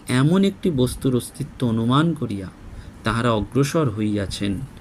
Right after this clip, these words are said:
যাহা দেখিতে পাওয়া যায় না, তথাপি এই অনুমান সত্য। অনুরূপভাবেই জগৎ আছে, জন্ম এবং পুনর্জন্মের ধারা চলিতেছে, মানুষ,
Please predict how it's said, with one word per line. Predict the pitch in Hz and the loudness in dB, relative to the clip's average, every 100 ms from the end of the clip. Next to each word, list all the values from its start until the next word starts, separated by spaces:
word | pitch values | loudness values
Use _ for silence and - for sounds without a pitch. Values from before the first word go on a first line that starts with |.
| - - - - - - | -18 -18 -20 -20 -14 -6
যাহা | 104 110 117 | 0 0 0
দেখিতে | 110 107 - 123 123 | -2 -4 -2 -2 -2
পাওয়া | - 95 95 | -2 -2 -2
যায় | 95 92 90 | -4 -6 -6
না, | 92 87 - - - - - - | -6 -8 -10 -16 -20 -20 -20 -6
তথাপি | 104 - 110 120 | -4 -4 -4 -2
এই | 107 | 0
অনুমান | 107 107 113 110 104 104 | 0 -2 -4 -4 -6 -6
সত্য। | - - - - - - - - - - - - - - - 120 | -8 -8 -10 -10 -12 -14 -20 -20 -20 -20 -20 -20 -20 -20 -10 2
অনুরূপভাবেই | 131 156 185 180 175 175 160 117 | 4 6 4 2 2 4 4 2
জগৎ | 110 101 107 117 | 0 -2 -2 -6
আছে, | - 87 - - 95 147 - - - - 113 | -6 -8 -8 -8 -8 -10 -14 -18 -20 -10 -2
জন্ম | 113 120 127 143 | 4 6 6 6
এবং | 147 151 143 139 | 4 4 0 2
পুনর্জন্মের | 127 135 135 131 143 147 135 104 | 4 4 4 4 4 4 2 0
ধারা | - 101 113 131 147 | -4 2 6 6 4
চলিতেছে, | 143 104 95 98 - - - - - - - - | 2 -4 -4 -6 -10 -10 -10 -12 -8 -6 -6 -4
মানুষ, | 110 107 110 113 113 - | 0 4 4 2 -2 -4